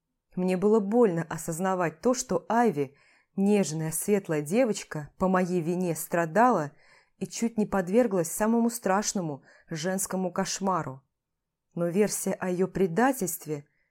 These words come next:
подтвердилась, и мне нужно было отдалить Айви от себя.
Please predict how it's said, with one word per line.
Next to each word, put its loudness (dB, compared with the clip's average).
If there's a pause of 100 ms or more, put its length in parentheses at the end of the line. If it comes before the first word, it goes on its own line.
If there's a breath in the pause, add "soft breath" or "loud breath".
(160)
подтвердилась, -2 (260)
и 0
мне 2
нужно 2
было -2 (200)
отдалить 0
Айви 0
от -6
себя. -4